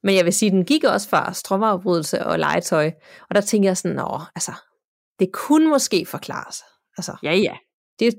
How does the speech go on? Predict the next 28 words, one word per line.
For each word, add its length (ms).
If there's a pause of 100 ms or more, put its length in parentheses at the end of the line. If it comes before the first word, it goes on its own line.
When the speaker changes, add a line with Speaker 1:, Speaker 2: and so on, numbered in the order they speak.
Speaker 1:
det 180
kan 200
ske. 440
Øh, 280 (320)
men 100
da 60
hun 140
så 120
begynder 360
at 60
sige, 180
"Nu 100
er 40
der 100
sket 300
mere," 300 (460)
øh, 280
og 80
sønnen 360
så 140
også 180
har 60
set 240
noget, 240
og 100
hele 240
kommentaren 600
med, 200